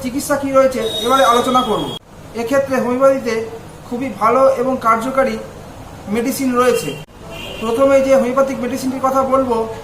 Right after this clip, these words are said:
তার নাম হলো আর্সেনিক অ্যালবাম। এক্ষেত্রে কি হয়, এখানে সামান্য জ্বর, সর্দি, কাশি, গলা, মুখ, চোখ ইত্যাদি জ্বালা থাকে, তার সাথে হাঁচিও হতে পারে।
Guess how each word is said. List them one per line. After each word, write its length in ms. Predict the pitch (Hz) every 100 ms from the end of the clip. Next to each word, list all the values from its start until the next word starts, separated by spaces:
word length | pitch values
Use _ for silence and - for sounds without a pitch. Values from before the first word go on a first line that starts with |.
| - - -
তার 160 | 233 240
নাম 120 | 254 262
হলো 180 | 269 262 214
আর্সেনিক 360 | 240 277 269 262
অ্যালবাম। 360 | 240 240 214 165 - - - - - - -
এক্ষেত্রে 340 | 254 277 285 285
কি 120 | 277
হয়, 240 | 240 214 226 - - - - - -
এখানে 220 | 214 269 247
সামান্য 300 | 247 254 269 269 226
জ্বর, 220 | 233 262 262
সর্দি, 320 | 233 220 254
কাশি, 380 | 247 220 220 254 269 - - - - - - - - - - - -
গলা, 300 | 226 247 247 254 -
মুখ, 220 | 233 247 247 - - - - - - -
চোখ 260 | - 254 262 254 233
ইত্যাদি 300 | 247 247 247 - - -
জ্বালা 200 | 196 226 233
থাকে, 220 | 240 254 269 - - - - - - - - - - - 220 220 - - - - -
তার 160 | 247 269
সাথে 180 | 277 277 180
হাঁচিও 320 | 214 277 277 262
হতে 160 | 262 240
পারে। 160 | 208